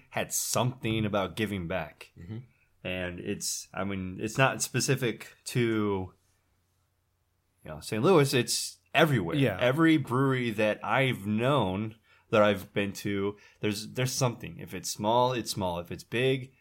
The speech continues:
Speaker 1: it's big. It doesn't matter. They're doing, you know, work within the community.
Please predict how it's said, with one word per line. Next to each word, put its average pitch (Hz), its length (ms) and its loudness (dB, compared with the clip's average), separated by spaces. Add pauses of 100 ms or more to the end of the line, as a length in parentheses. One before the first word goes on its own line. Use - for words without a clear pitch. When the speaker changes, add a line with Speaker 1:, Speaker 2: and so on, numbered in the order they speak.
(140)
Speaker 1:
it's 104 160 -4
big. 104 240 -2
It 90 60 -6
doesn't 107 180 -2
matter. 98 240 -2
They're 85 140 -8
doing, 98 500 -4 (640)
you 104 120 -4
know, 87 340 -6 (500)
work 120 260 4
within 110 260 -2
the 92 60 -4
community. 92 520 -4